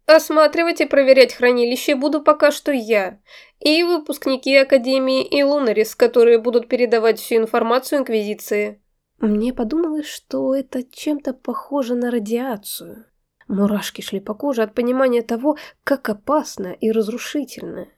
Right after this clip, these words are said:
эта теневая магия. И от того, какой страшный эффект оказала бы эта магия на всех вокруг,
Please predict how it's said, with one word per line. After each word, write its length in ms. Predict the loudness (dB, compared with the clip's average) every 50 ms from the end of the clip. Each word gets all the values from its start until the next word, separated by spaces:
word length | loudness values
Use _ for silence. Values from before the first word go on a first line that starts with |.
| _ -16
эта 200 | -14 -14 -14 -14
теневая 420 | -14 -12 -12 -8 -6 -4 -4 -4
магия. 480 | -4 -6 -6 -6 -8 -10 -14 -14 -18 _ _ _ _ _ _ _
И 140 | 0 2 2
от 180 | 2 2 0
того, 300 | 0 0 0 2 0 -2
какой 320 | -2 -4 -4 -2 0 0 0
страшный 500 | -2 -2 -2 -2 -2 0 0 0 0 0
эффект 480 | 0 -2 -2 -2 -2 -2 -4 -8 -14 -14
оказала 520 | -12 -8 -6 -6 -2 0 0 0 0 -2
бы 160 | -2 -2 -2
эта 240 | -2 -2 -4 -8 -8
магия 520 | -6 -4 -4 -2 -2 -2 -4 -6 -10 -12 -10
на 200 | -8 -8 -8 -8
всех 420 | -10 -12 -12 -12 -12 -12 -14 -16
вокруг, 560 | -20 -18 -16 -12 -8 -6 -6 -6 -8 -10 -16